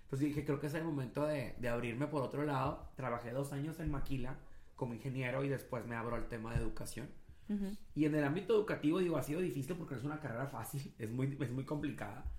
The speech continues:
Speaker 1: Pero, pero ahí encontré realmente la forma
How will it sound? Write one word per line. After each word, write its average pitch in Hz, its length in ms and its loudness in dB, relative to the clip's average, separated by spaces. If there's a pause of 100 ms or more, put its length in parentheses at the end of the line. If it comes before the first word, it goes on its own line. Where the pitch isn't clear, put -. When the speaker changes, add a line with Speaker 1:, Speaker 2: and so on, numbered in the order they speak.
(480)
Speaker 1:
Pero, 135 760 4 (240)
pero 147 220 8
ahí 147 160 8
encontré 175 400 4
realmente 180 880 0
la 143 200 2
forma 151 680 2